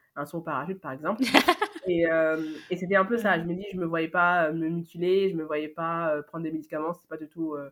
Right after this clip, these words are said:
Speaker 1: ma personne. Mais voilà, moi, c'était le vide. Euh, la chance pour moi, c'est que j'habitais au premier étage, donc c'était ridicule de se jeter au premier étage à part se faire mal.
Speaker 2: <laughs>
Speaker 1: Euh, mes copines, euh, quand j'allais, euh, je me déplaçais, elles habitaient, euh, au deux, troisième étage, donc c'était aussi ridicule.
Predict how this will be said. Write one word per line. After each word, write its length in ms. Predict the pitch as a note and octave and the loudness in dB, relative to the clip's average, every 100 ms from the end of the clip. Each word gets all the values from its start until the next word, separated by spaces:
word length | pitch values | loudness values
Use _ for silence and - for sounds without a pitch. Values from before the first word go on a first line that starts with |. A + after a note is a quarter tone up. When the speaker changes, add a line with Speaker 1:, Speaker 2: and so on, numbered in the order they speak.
| _ _ _ D#3+ | _ _ _ -4
Speaker 1:
ma 180 | D#3 | -4
personne. 460 | D3 C#3+ - F#3 G3 | -2 -4 0 2 2
Mais 100 | D3+ | -4
voilà, 200 | D3 C3+ | -4 -2
moi, 120 | F3 | -2
c'était 140 | G3 F3+ | -4 -6
le 80 | |
vide. 160 | - D#3+ _ _ - - _ D3+ | -6 -10 _ _ -20 -20 _ -2
Euh, 80 | |
la 100 | D#3+ | -2
chance 160 | E3 G3 | -2 -4
pour 100 | F#3+ | -2
moi, 120 | F#3+ | -2
c'est 160 | F#3+ E3+ | -2 -6
que 60 | E3 | -6
j'habitais 240 | E3 F3+ | -6 -6
au 40 | |
premier 300 | F3 F3+ E3+ | -6 -2 -2
étage, 240 | E3 F3+ F#3 | -2 -2 -4
donc 160 | D3+ | -6
c'était 160 | - D#3 | -12 -10
ridicule 360 | D3+ D#3 E3+ E3+ | -10 -10 -12 -12
de 40 | |
se 140 | D3+ D3+ | -10 -12
jeter 160 | D3+ | -12
au 60 | D#3 | -12
premier 280 | D3+ D3 C3 | -10 -12 -12
étage 220 | E3 E3 | -8 -8
à 60 | |
part 120 | D#3 - | -8 -14
se 60 | |
faire 160 | - B2 | -12 0
mal. 180 | - D#4 | 4 6
Speaker 2:
<laughs> 520 | F4 G4+ G4+ - A#4 F3 | 4 0 -6 -8 -2 2
Speaker 1:
Euh, 140 | F3 F3+ | 2 2
mes 80 | |
copines, 400 | F#3+ F#3+ G3+ G3 | 0 -4 -6 -2
euh, 100 | F#3 | 0
quand 140 | F3 F3+ | 0 -2
j'allais, 340 | F3 F3 F#3 | 0 2 2
euh, 120 | F3 | 0
je 80 | E3 | 0
me 60 | E3 | -2
déplaçais, 420 | E3 E3+ E3+ F#3+ | -2 -2 -4 0
elles 200 | F3+ E3+ | 0 0
habitaient, 380 | D#3 E3 F3+ F3+ | -2 -2 0 2
euh, 380 | E3 D#3 D3+ D3+ _ _ _ | 2 2 0 -2 _ _ _
au 260 | F3 F3 E3+ | -4 0 0
deux, 220 | F3+ G3 | 0 -2
troisième 400 | - F#3 F3+ F3+ | -2 -2 0 -2
étage, 300 | E3+ F#3 F3 | 0 0 0
donc 160 | E3+ | -4
c'était 200 | - E3+ | -6 -6
aussi 180 | E3 - | -6 -6
ridicule. 640 | F3 F3+ D#3+ - A#3+ A#3+ | -6 -6 -6 0 2 2